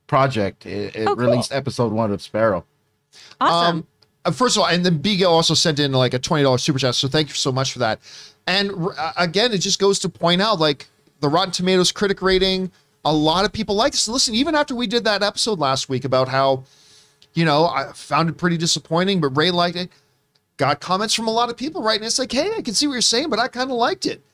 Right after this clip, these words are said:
Speaker 3: I mean, it's working for people, a-, and, and people dug it. So, I mean, more and more people are on Team Chef Pleasures when it comes to, uh, Uncharted than not. So we'll see where it goes. So thanks a lot for sending that, and congratulations on your success there, man. All right, what's next?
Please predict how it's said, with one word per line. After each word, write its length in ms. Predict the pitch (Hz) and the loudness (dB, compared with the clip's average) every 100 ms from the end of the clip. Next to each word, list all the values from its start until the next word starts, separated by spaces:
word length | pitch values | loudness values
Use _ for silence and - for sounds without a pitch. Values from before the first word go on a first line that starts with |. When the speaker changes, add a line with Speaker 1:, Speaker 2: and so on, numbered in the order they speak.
| _ _ | _ _
Speaker 3:
I 120 | - | 0
mean, 160 | 180 294 | 2 2
it's 200 | 381 - | 2 2
working 320 | 175 285 427 | 2 4 0
for 160 | 381 311 | -2 -6
people, 440 | 175 151 - 107 - | 0 -2 -2 -12 -2
a-, 160 | 165 | 0
and, 140 | 190 208 | 0 -2
and 180 | 202 185 | -4 -2
people 320 | 190 262 330 | -6 -4 -4
dug 280 | 165 190 320 | 0 0 0
it. 160 | 127 | -2
So, 340 | - 156 147 139 - - - - | 0 2 4 2 -4 -20 -20 -4
I 80 | 185 | 0
mean, 160 | 190 | 2
more 200 | 180 190 262 | 4 4 4
and 60 | |
more 180 | 262 240 | 4 2
people 360 | 220 226 - 175 | 0 -4 2 2
are 160 | 165 | 4
on 160 | 170 165 | 2 0
Team 280 | - 196 185 | -2 0 -2
Chef 280 | - 190 | -2 -4
Pleasures 420 | - 196 247 160 131 | 0 -2 2 0 0
when 140 | 151 | -4
it 80 | 147 | -2
comes 340 | 160 156 151 | 0 0 0
to, 300 | - 156 143 | 2 2 4
uh, 300 | 139 135 131 135 - - | 4 4 4 0 -18 -4
Uncharted 720 | 170 170 - 175 214 135 131 131 _ _ | 0 0 2 2 4 4 2 -4 _ _
than 160 | 156 147 | -2 0
not. 280 | 160 233 147 | 2 0 0
So 260 | - 147 | 0 2
we'll 160 | 143 175 | 2 2
see 140 | - | 0
where 140 | 208 202 | 0 2
it 40 | |
goes. 160 | 254 240 | 2 0
So 60 | 185 | -2
thanks 260 | 233 233 | -2 0
a 20 | 233 | 0
lot 100 | 226 | 0
for 60 | |
sending 220 | 208 214 214 | 0 0 2
that, 100 | 208 | 0
and 80 | |
congratulations 760 | 185 180 208 208 185 190 185 165 | 0 -2 0 0 2 2 2 2
on 160 | 175 165 | 2 2
your 120 | 156 | 2
success 440 | - 131 180 156 | 0 0 0 -2
there, 120 | 120 | -8
man. 200 | 104 110 110 | -10 -12 -2
All 80 | 165 | 0
right, 120 | 117 | 0
what's 180 | 131 135 | -4 -6
next? 280 | 110 - | -10 -16